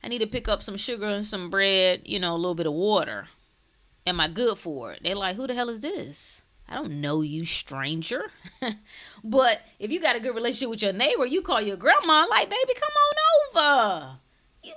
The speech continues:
know, come on. You good." Confronting yourself, knowing yourself has to work the exact same way. You have to get familiar with yourself. And instead of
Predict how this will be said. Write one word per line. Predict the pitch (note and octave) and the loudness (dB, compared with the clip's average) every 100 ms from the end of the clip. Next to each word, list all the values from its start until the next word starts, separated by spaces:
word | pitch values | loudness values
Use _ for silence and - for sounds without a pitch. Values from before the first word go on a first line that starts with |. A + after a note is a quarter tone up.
| D#5+ | -2
know, | D#5+ D#5 D5+ | 2 2 2
come | F#5 D#5 F4+ | -4 0 0
on. | B3 G3+ D#3 C3+ C3+ D3+ | 0 -2 -6 -10 -14 -12
You | E4+ B4+ A#4 C5+ C5 B4 | -8 -8 2 4 6 8
good." | E4 F3 F#2+ - _ _ _ _ _ _ _ _ _ _ _ _ _ _ | 8 6 0 -14 _ _ _ _ _ _ _ _ _ _ _ _ _ _
Confronting | - C4+ - D4+ F4 E4 | -4 -4 -2 -2 0 2
yourself, | C#4+ C4+ - D#4+ D4+ A3+ | 2 2 2 4 4 4
knowing | G#3+ C#4+ E4+ E4 | 0 2 2 0
yourself | C#4+ A#3+ B3 - - D4 F4+ D#4+ A3+ | 0 0 0 -2 -2 -4 -2 -2 -2
has | A3 C#4 F#4+ - | -8 -14 -10 -12
to | - D#4+ C#4 B3+ | -8 -8 -10 -14
work | C#4 E4 D4+ _ _ | -8 -6 -6 _ _
the | C#4+ D4 | -10 -8
exact | C#4 A3 - C4 C#4+ - | -8 -8 -6 -4 -4 -2
same | - - D#4 D#4 D4+ C#4 | -2 0 0 0 0 -4
way. | A#3+ D#4+ C#4+ E4 - | -2 0 -2 -4 -12
You | - E4 | 0 2
have | F4 | 2
to | C#4 | -4
get | A3 C4+ | -4 -4
familiar | - C4+ A3+ A3 D4+ E4+ | 0 -2 0 2 4 4
with | D4+ C4+ | 2 -4
yourself. | A3 - E3+ - - - | -2 -2 -2 -4 -20 -6
And | B3 A3 | -6 -2
instead | G#3+ - - _ D#4 F4+ F#4 - | -2 0 0 _ 6 6 6 0
of | A3 F3+ D#3+ | 2 2 -2